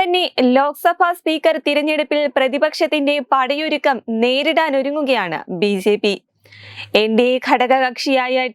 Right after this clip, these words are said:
ടി ഡി പി സ്ഥാനാർത്ഥിയെ നിർത്തിയാൽ ഇന്ത്യ സഖ്യം പിന്തുണയ്ക്കുമെന്ന സൂചനകൾക്കിടയിലാണ് ബി ജെ പി മറുതന്ത്രം പയറ്റുന്നത്.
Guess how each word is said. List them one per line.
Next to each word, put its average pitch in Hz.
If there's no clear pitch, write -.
ടി 277
ഡി 285
പി 175
സ്ഥാനാർത്ഥിയെ 339
നിർത്തിയാൽ 302
ഇന്ത്യ 285
സഖ്യം 311
പിന്തുണയ്ക്കുമെന്ന 285
സൂചനകൾക്കിടയിലാണ് 277
ബി 294
ജെ 330
പി 254
മറുതന്ത്രം 247
പയറ്റുന്നത്. 196